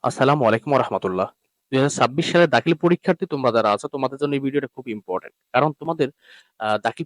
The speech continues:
পরীক্ষার যে প্রশ্নের মানবন্টন, সেটাও চেঞ্জ হইছে এবং তোমাদের সিলেবাসটা খুব শর্ট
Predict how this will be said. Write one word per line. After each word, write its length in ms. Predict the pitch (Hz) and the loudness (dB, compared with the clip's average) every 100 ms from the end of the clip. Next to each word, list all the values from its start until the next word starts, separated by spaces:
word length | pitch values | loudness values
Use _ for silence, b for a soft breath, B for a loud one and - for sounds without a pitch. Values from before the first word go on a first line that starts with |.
| - | -6
পরীক্ষার 400 | 170 - - 165 | -8 -6 -6 -4
যে 100 | 165 | -4
প্রশ্নের 400 | - 180 - 165 | -4 -8 -4 -2
মানবন্টন, 600 | 143 127 117 110 139 151 | -2 -2 -4 -4 -4 -6
সেটাও 280 | - 143 151 | -4 -4 -4
চেঞ্জ 300 | - 127 - | -6 -10 -8
হইছে 260 | 139 - 160 | -10 -6 -4
এবং 400 | 120 110 110 110 - | -4 -4 -8 -10 -8
তোমাদের 220 | 127 131 | -4 -4
সিলেবাসটা 440 | - 147 147 - | -4 -4 -4 -10
খুব 200 | 151 139 - | -12 -14 -14
শর্ট 260 | - 123 | -10 -10